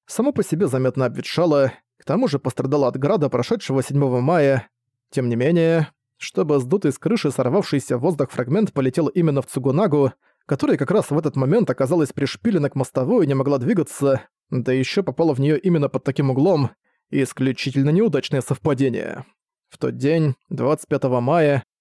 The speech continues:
поздно вечером в больнице скончалась Сидзу Таканаси, мать Дзюн. Она утром того же дня серьезно повредила позвоночник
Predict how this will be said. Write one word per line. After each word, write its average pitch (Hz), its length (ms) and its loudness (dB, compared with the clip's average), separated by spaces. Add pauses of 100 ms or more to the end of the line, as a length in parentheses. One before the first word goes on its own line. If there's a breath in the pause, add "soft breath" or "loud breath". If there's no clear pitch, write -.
(200)
поздно 170 320 2
вечером 170 340 0
в 117 40 -6
больнице 139 420 0
скончалась 143 480 0
Сидзу 135 300 -4
Таканаси, 139 680 0 (260)
мать 135 280 -2
Дзюн. 127 400 -2 (720)
Она 160 320 2
утром 175 280 2
того 135 220 2
же 127 120 0
дня 135 440 0 (120)
серьезно 170 480 0
повредила 135 460 0
позвоночник 143 760 -2